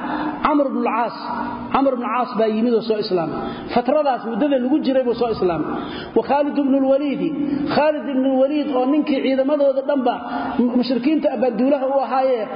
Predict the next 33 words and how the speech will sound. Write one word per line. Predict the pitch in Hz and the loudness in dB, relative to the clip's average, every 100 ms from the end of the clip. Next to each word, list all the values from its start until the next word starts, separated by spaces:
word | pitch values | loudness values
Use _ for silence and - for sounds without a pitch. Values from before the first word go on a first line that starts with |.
| - 254 | -4 0
fardaha | 247 233 294 254 | 0 2 0 0
iyo | 247 247 | -2 0
ugu | 247 294 | 2 2
dagaalamayay | 254 254 254 294 226 170 - - 262 | 2 2 0 0 0 -4 -2 -2 0
baa | 262 | 0
ka | 277 | 0
soo | 277 254 | 0 0
islaamay | - 233 233 254 | 0 0 2 2
oo | 240 | 2
yimid. | 220 180 160 160 - - - | 0 0 -2 -4 -6 -6 -2
"Wa | 254 240 | 0 2
Uthman | 269 262 302 285 | 0 0 0 2
ibn | 247 240 | 2 4
Talha." | 285 269 - 160 - - - - | 2 0 -2 -4 -4 -4 -4 0
Uthman | 226 269 311 | 2 2 2
ibn | 285 254 254 | 2 0 0
Talha | 285 277 254 | 0 0 -2
ayaa | 254 269 | 2 2
yimid. | 233 240 262 269 269 254 | 0 0 0 -2 -2 0
Saddexdaas | 269 339 294 294 269 269 - | 0 -2 -2 0 0 0 0
ilaa | 262 254 | 0 2
Rasuulillaah | 247 247 240 240 254 | 0 0 0 2 0
sallallahu | 247 226 233 | 0 0 0
alayhi | 233 | 0
wasallam, | - 294 262 277 294 - - | 0 0 0 -4 -6 -6 -2
nabigay | - 302 320 277 269 | 2 4 2 2 2
u | 285 | 2
yimaadeen | 277 262 254 247 | 4 2 2 2
rasuulka | 247 294 294 247 | 0 0 -2 0
Alle, | 240 240 185 - - 233 | 0 0 -2 -4 -4 0
taa'iciina | 311 277 233 262 240 | 2 2 0 -2 0
ayagoo | 247 269 247 240 | 2 2 0 -2
ogol | 233 233 | 0 0